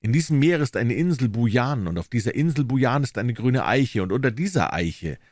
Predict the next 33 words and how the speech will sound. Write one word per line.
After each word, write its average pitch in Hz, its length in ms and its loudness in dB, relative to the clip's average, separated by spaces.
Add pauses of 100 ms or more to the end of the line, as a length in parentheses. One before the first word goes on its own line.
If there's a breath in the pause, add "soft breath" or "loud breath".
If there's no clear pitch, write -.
(220 soft breath)
ist - 180 -8
ein 92 140 -2
eisernes 92 520 -4
Kästchen, 87 640 -6 (220 loud breath)
und 110 180 -2
in 87 180 -4
diesem 190 360 0
Kästchen - 460 -6
ein 98 160 -4
Körbchen, 120 580 -4
in 82 140 -2
dem 90 180 -2
Körbchen 135 480 -4
ein 80 220 -4
Hase, 113 480 0 (300 soft breath)
und 92 120 -4
in 85 80 -2
dem 87 180 -2
Hasen 101 300 0
eine 95 180 0
Ente, 131 340 2
in 92 100 0
dieser 90 240 -2
Ente 101 260 0
ein 135 160 0
Ei, 160 260 4
und 151 140 2
wer 127 100 2
dieses 135 340 -2
Ei 165 180 2
erhält 151 400 2
und 143 120 0
zerbricht, 131 520 0